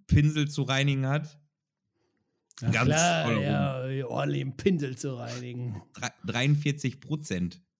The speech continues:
Speaker 2: Ja, da halte ich meinen Pinsel nicht rein.
Speaker 1: <laughs> Also wir
Speaker 2: Äh,
Speaker 1: waren auf
Speaker 2: wir
Speaker 1: dem
Speaker 2: waren auf dem Zeit der Legenden.
Speaker 1: Ja.
Speaker 2: Äh, einer Veranstaltung, wo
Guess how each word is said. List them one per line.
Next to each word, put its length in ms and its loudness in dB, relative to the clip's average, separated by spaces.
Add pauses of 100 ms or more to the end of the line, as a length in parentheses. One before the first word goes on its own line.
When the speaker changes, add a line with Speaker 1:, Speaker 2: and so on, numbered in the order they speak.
Speaker 2:
Ja, 120 -8
da 260 -4
halte 180 -2
ich 80 -6
meinen 160 0
Pinsel 320 -2
nicht 180 -2
rein. 240 -6 (220)
Speaker 1:
<laughs> 580 -4 (1120)
Also 180 0
wir 180 6
Speaker 2:
Äh, 20 6
Speaker 1:
waren 160 6
auf 100 2
Speaker 2:
wir 120 4
Speaker 1:
dem 40 2
Speaker 2:
waren 200 4
auf 120 0
dem 140 2
Zeit 260 2
der 60 0
Legenden. 680 0 (760)
Speaker 1:
Ja. 920 0
Speaker 2:
Äh, 60 -8 (140)
einer 300 2
Veranstaltung, 1120 0
wo 420 0